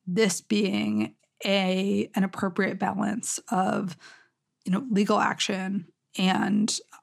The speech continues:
sort of business and professional sanctions that are tied to that closely.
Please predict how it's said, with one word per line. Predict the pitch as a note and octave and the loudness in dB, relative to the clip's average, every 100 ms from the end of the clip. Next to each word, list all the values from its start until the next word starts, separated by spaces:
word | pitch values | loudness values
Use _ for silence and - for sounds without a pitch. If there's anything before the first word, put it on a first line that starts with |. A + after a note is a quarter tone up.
| _ - | _ -8
sort | - G3 | -2 0
of | E3 F3+ - - _ | 0 -4 -10 -20 _
business | G#3 F3+ F#3 - - | 0 2 2 0 -2
and | G3 G3+ | -2 -2
professional | - G3 F#3+ - G#3 G3 F#3+ - _ | -4 -2 -2 -2 -4 -4 -6 -14 _
sanctions | - - G3 - G#3 G3 | -6 -2 0 2 0 0
that | G3 | 0
are | F#3+ | 0
tied | - F3 G#3+ | 2 0 0
to | - | -4
that | F#3 - - | -4 -6 -6
closely. | - - - - | -6 -6 -8 -12